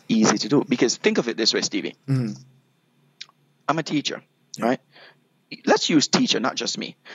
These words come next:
Speaker 1: You know, sometimes you have a teacher, one you respect in school and stuff like that,
Speaker 2: Mm.
Speaker 1: and then you go out and then you see them at a bar drinking, swearing and stuff like that, and
Speaker 2: Mm.
Speaker 1: your perception of this person at school and outside is completely different.
Speaker 2: It's completely
Speaker 1: Like, they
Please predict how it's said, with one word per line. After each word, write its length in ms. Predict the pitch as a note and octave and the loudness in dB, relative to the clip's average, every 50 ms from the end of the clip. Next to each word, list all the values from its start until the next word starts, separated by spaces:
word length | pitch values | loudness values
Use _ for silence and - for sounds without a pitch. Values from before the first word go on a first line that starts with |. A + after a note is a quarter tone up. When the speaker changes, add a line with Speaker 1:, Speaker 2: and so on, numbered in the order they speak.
| - _ | -10 _
Speaker 1:
You 80 | - G4+ | 2 4
know, 80 | B4 G#4+ | 4 4
sometimes 440 | - - F#4 D4+ - C#3+ B2+ A#2 A2 | 4 4 2 2 2 2 2 2 2
you 60 | A2+ | 0
have 100 | A2 G#2 | 0 0
a 40 | G#2 | 0
teacher, 480 | - - A#2+ A#2 G#2 - G#2+ G2+ - - | -2 0 0 0 2 0 -2 -2 -4 -6
one 240 | - A#2+ C3 C3+ C#3 | -4 -2 0 0 2
you 140 | B2+ A#2+ A#2 | 2 2 2
respect 400 | A2 G#2+ - - - B2 - - | 2 2 0 0 0 -2 -2 -2
in 100 | G#2+ G#2+ | -4 -2
school 360 | - - - - A2+ G#2+ G#2 | -2 -2 2 2 2 2 2
and 100 | G2+ G2+ | 0 -2
stuff 300 | G2+ - - A2+ - - | -2 -2 -2 -4 -4 -4
like 180 | - C#2 - _ | -8 -8 -8 _
that, 180 | G#2 G#2 - - - _ - - | -8 -8 -8 -8 -14 _ -14 -12
Speaker 2:
Mm. 200 | B2 A2+ G#2+ G2 | -12 -12 -6 -4
Speaker 1:
and 160 | C3 C3+ C3+ | -4 -2 0
then 160 | D3 C#3 C3 | 0 -2 -2
you 180 | C3 A#2+ C3 B2 | -2 -2 -2 -2
go 160 | - C3+ - - | 0 -2 -2 -2
out 280 | B2+ A#2+ A2+ A2 - - - | -2 -2 -2 -4 -6 -4 -4
and 180 | A#2 A2 A2 | -4 -4 -2
then 180 | G#2 A#2 A2 A2 | -2 -2 -2 0
you 100 | G#2+ A2 | 0 0
see 180 | - - B2+ A#2+ | 2 2 2 2
them 160 | A2+ A2 A2+ | 2 2 0
at 120 | A2 - | 0 0
a 60 | - | -2
bar 320 | G#2 G2+ G#2+ G#2+ G#2+ G#2 G#2 | -2 0 -2 -2 -2 -2 -4
drinking, 640 | G2+ G#2 A2 A2 G#2+ G#2+ G#2 - A2 G#2+ G#2+ G#2+ - - - - - _ - | -4 -2 -2 0 0 -2 -2 0 0 0 0 -2 -4 -12 -18 -20 -20 _ 0
swearing 500 | D3 - - F#3+ - A2+ A2+ A2 A2 A2 | 2 2 2 2 0 -2 -2 -2 -2 -4
and 140 | G#2+ G#2+ G#2+ | -6 -4 -4
stuff 280 | - - - G#2+ - - | -4 -4 -4 -6 -4 -4
like 160 | A2 G2 G2 | -4 -4 -4
that, 260 | G#2+ - - - - - _ _ _ _ _ _ _ _ - | -6 -6 -8 -8 -14 -16 _ _ _ _ _ _ _ _ -4
and 100 | A2+ A2+ | -2 -2
Speaker 2:
Mm. 40 | A2 | 0
Speaker 1:
your 100 | A#2+ A#2 - D3 D3 - - _ _ _ _ _ _ _ _ _ _ _ _ _ _ _ | -2 -2 -2 -4 -6 -6 -6 _ _ _ _ _ _ _ _ _ _ _ _ _ _ _
perception 400 | - - - - - - C3 A#2 | -2 -2 -2 -2 -2 -2 -2 -2
of 120 | A2+ - | -2 -2
this 140 | - D#3 D3+ | 0 -2 -2
person 500 | - - - C#3 B2+ B2+ - - A#2 - - - - | -2 -2 -4 -2 -2 -2 -2 -4 -6 -8 -12 -6 -6
at 160 | A2+ F#2+ - | -6 0 2
school 480 | - - - - G#2+ A2 F#2+ E2+ D#2+ - - | 2 0 2 2 0 2 2 0 -2 -4 -4
and 100 | - G#2+ - - | -6 -6 -2 -4
outside 420 | A2 - - - - F2+ E2 D2+ | -4 -2 -2 -2 -2 -2 -2 -2
is 80 | D2+ - | -4 -4
completely 400 | - A2+ A#2 A#2 A#2 - - G#2+ | -4 -4 -4 -2 -4 -4 -4 -2
different. 280 | G#2 G2+ - - C#3+ C3+ | -2 -2 0 0 -2 -2
Speaker 2:
It's 80 | C3 - | -2 0
completely 380 | - D3+ C3+ C#3 D3+ C#3 B2+ | 0 0 2 2 2 2 4
Speaker 1:
Like, 40 | |
they 40 | A2+ | 2